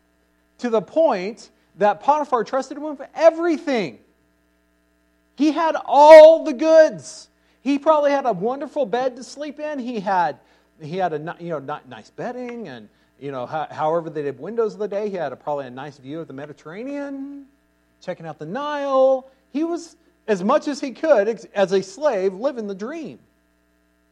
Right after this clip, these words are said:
He got put in charge of all kinds of stuff.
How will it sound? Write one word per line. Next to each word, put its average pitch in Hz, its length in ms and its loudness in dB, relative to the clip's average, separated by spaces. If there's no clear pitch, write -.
He 254 120 -6
got 277 240 2
put 294 140 -4
in 285 120 -6
charge 277 460 0
of 220 100 -6
all 269 140 -2
kinds 311 260 -10
of 269 100 -14
stuff. 151 360 -4